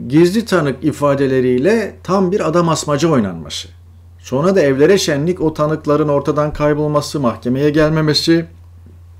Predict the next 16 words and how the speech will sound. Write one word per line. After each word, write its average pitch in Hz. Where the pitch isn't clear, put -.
sonrasında 160
ifadeleri 139
değiş-, 104
ifadelerini 131
değiştirmeleri. 87
Ve 190
o 180
gizli 226
tanıkların, 131
tırnak 135
içinde 107
söylüyorum, 98
üretilmiş 220
tanıklar 190
bunlar 92
yani. 76